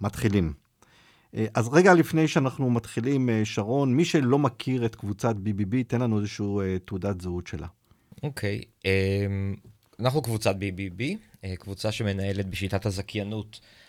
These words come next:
Speaker 2: ארבעה מותגים מעולמות ההמבורגרים. אה, הראשונה בהם היא כמובן בי בי בי, אה, רשת שהוקמה לפני, אה, עשרים ושתיים שנים. אה,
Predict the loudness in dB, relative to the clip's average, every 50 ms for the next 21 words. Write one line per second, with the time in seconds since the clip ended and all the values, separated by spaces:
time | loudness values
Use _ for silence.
0 | -20 -20 -12 -10 -8 -6 -4 -2 0 2 2 2 2 0 -2 -4 -4 -2 -4 -4
1 | -4 -6 -8 _ _ -14 -8 -4 -4 -2 -2 -2 -2 -2 -4 -4 -4 -4 -4 -4
2 | -4 -4 -4 -2 -2 -2 -2 -2 -2 -4 -4 -8 _ _ _ -10 -8 -6 -4 -4
3 | -4 -4 -4 -4 -6 -6 -10 -14 _ _ _ _ _ -10 -8 -8 -8 -6 -4 -4
4 | -2 0 0 0 2 2 0 0 -2 -2 -6 -10 -14 _ _ _ -4 -2 -2 -2
5 | -4 -8 _ -20 -16 -14 -10 -8 -6 -2 -2 -2 -4 -6 -12 _ _ _ -8 -8
6 | -6 -6 -6 -6 -2 -2 0 -2 -2 -4 -10 -20 -20 -20 -20 -20 -20 _ _ _
7 | -8 -6 -4 -2 -2 -2 -2 -2 -4 -2 -2 -4 -4 -2 -2 -2 0 0 -2 -4
8 | -6 -6 -4 -2 -2 0 0 -2 -2 -4 -4 -6 -6 -6 -6 -4 -4 -4 -4 -6
9 | -6 -6 -4 -4 -4 -6 -6 -6 -4 -2 -2 -2 -2 -4 -6 -10 _ -20 -20 -20
10 | -20 -20 _ -6 -2 0 0 2 2 2 2 2 2 2